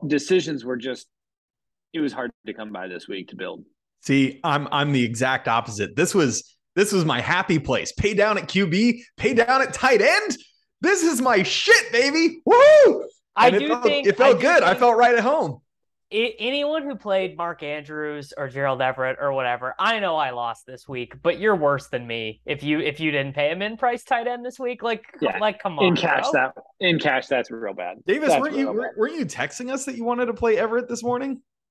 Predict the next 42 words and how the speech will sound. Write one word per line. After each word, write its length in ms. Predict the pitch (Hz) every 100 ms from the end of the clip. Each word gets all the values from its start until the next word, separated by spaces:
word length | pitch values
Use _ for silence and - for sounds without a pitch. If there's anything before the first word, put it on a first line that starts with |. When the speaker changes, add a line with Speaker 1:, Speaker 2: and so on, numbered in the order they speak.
| _
Speaker 3:
Well, 280 | - 277 262 -
okay, 400 | 220 190 139 -
so 200 | - 202
let's, 300 | 190 196 -
we'll, 260 | 196 196 190
we'll 120 | 190
do 200 | 170 185
the 120 | 175
little 200 | 170 151
rewind. 500 | 139 147 143 143 143
Okay, 260 | 180 180 143
guys, 340 | 139 143 139
so 80 | 165
just 260 | 160 196 -
as 200 | 175 165
we 80 |
get 200 | 165 160
into 340 | 139 139 156 147
it, 160 | 147 - -
uh, 280 | 151 139
DraftKings 640 | 139 151 156 160 220 190 156
is 140 | 127
down 560 | 110 123 120 127 139 147 _ _
right 240 | 147 147
now. 360 | 151 156 160 165
It's, 200 | 143 139
it's, 300 | 127 139 -
like, 220 | 139 127
displaying 480 | 131 - 143 131 135
things 320 | 139 143 143
intermittently, 580 | 135 120 131 107 139 135
so 160 | - 123
we, 220 | 135 139
we're 180 | 147 147
not 160 | 156
gonna 160 | 151 127
have, 160 | 131
like, 140 | 127 117
all 120 | 117
of 100 | 117
our 100 | 117
normal, 680 | 117 120 117 117 117 117